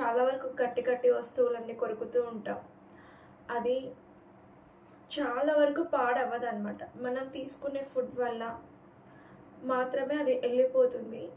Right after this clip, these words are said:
ఇంకా ఏమైనా ఫ్రాక్చర్స్, యాక్సిడెంట్లో ఇట్లా పన్నులకి త-, తగలడం వల్ల ఆ భాగం అనేది డ్యామేజ్ అయిపోతూ ఉంటుంది. నార్మల్గా అయితే ఎనామెల్ చాలా స్ట్రాంగ్గా ఉంటుంది.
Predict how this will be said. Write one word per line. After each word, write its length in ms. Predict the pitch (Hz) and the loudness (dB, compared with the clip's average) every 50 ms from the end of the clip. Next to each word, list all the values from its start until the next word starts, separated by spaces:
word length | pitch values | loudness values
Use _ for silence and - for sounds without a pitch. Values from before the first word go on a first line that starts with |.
| - - | -16 -16
ఇంకా 200 | 240 - - 247 | -6 0 2 2
ఏమైనా 360 | 240 220 220 233 233 226 247 | 2 2 0 -6 -6 -4 -6
ఫ్రాక్చర్స్, 640 | 247 - - 240 226 233 233 - 254 247 247 - 269 | -6 -2 -2 -2 -2 -2 -4 -2 -2 -2 -2 0 -2
యాక్సిడెంట్లో 720 | 247 226 214 208 208 - - - 226 226 226 - 247 214 - - | -2 0 0 -2 -4 -6 -8 -10 -10 -6 -2 0 2 2 4 4
ఇట్లా 420 | 254 247 - 226 220 214 214 - - - - - | 4 4 4 2 0 0 -2 -4 -6 -10 -8 -6
పన్నులకి 480 | 262 240 247 254 254 254 254 - 240 | -4 -2 0 0 0 0 0 0 -2
త-, 300 | - 254 247 214 196 - - - - - 254 | -2 0 0 0 0 -2 -4 -10 -8 -2 2
తగలడం 560 | 247 240 247 247 247 254 254 262 262 262 262 | 2 4 6 6 6 6 4 2 0 0 -2
వల్ల 420 | 254 220 233 262 320 - - - - - - - - - - - - - - - - - - - - - | -2 0 0 0 0 0 -2 -4 -10 -16 -20 -20 -20 -20 -20 -20 -20 -20 -20 -20 -20 -20 -20 -12 -4 0
ఆ 240 | 254 254 254 254 247 | 0 2 2 2 2
భాగం 440 | 240 226 269 240 247 247 277 269 269 | 2 4 4 4 4 4 2 2 2
అనేది 320 | 262 247 247 247 240 294 | 0 2 2 2 2 2
డ్యామేజ్ 500 | 294 285 294 247 220 208 220 240 - 262 | 2 2 2 2 0 -4 -4 -6 -4 -4
అయిపోతూ 440 | 247 214 - - 214 208 - - 214 | -4 -4 -4 -8 -10 -10 -8 -6 -6
ఉంటుంది. 460 | 208 202 196 - - - - - - - - - - - - - - - - - - - | -6 -6 -8 -10 -12 -16 -16 -16 -18 -18 -20 -20 -20 -20 -20 -20 -20 -20 -20 -20 -10 -4
నార్మల్గా 640 | 254 247 247 262 254 254 277 269 269 254 262 302 349 | 0 0 2 2 2 0 0 0 0 2 2 2 2
అయితే 420 | 392 - 262 254 233 - 294 320 | 2 2 2 0 2 4 6 6
ఎనామెల్ 540 | 311 277 247 247 240 247 247 277 320 349 339 - - 269 | 6 6 4 2 0 0 0 0 0 0 0 -2 -4 -4
చాలా 440 | 262 240 226 220 - 226 233 254 - | -4 -4 -2 -2 0 2 2 2 2
స్ట్రాంగ్గా 560 | - - - - 262 240 226 220 220 233 226 | 0 -6 -8 -4 -4 -2 -2 -4 -6 -4 -2
ఉంటుంది. 520 | 220 208 202 - 196 185 180 170 165 165 | -2 -2 -2 -2 -6 -6 -6 -6 -8 -10